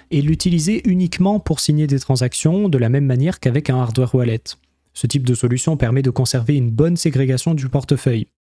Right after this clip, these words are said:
L'avantage d'utiliser un simple smartphone est que cela réduit la susceptibilité qu'il soit repéré et identifié comme étant un portefeuille Bitcoin. En revanche, ce type de dispositif est moins résistant face aux attaques physiques.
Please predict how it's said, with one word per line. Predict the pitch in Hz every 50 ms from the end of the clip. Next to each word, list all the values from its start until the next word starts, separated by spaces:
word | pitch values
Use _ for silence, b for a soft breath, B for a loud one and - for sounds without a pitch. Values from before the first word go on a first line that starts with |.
| _ -
L'avantage | 113 117 117 113 147 147 139 175 175 156
d'utiliser | 131 143 135 - 156 143 139 135 151
un | 156 143
simple | 131 - 139 131 - 131
smartphone | 120 - 123 113 - - - 170 196 214 202
est | - - 139
que | - -
cela | 131 - 123 117 113
réduit | 110 131 135 131 139 175 156
la | 131 113
susceptibilité | - - 147 - - 139 127 - 131 117 113 107 120 123 - 170 190 190
qu'il | - - 131
soit | - - 117 107
repéré | 104 104 123 156 - - 135 117 113 143 190 202 B B B B B B
et | - 120
identifié | 107 113 123 120 156 160 - - - - - 196 202
comme | - - 143 127
étant | 120 - 175 165
un |
portefeuille | 131 - 139 - - - - 156 151 131
Bitcoin. | 131 143 - - - 131 120 120 - 127 - _ _ B B B B B B B B
En | -
revanche, | 110 117 117 113 127 151 175 175 - - 143
ce | 135 - - 131
type | - - 151
de | 131 131
dispositif | 120 120 117 - - 123 110 120 113 - 185 170 - -
est | - 117
moins | 110 113 123 139 156 180
résistant | 180 156 160 139 120 135 - - - 151 170 180
face | - - 156 -
aux | 143 127 123
attaques | 127 - 139 135 -
physiques. | - - 127 117 113 113 - - - -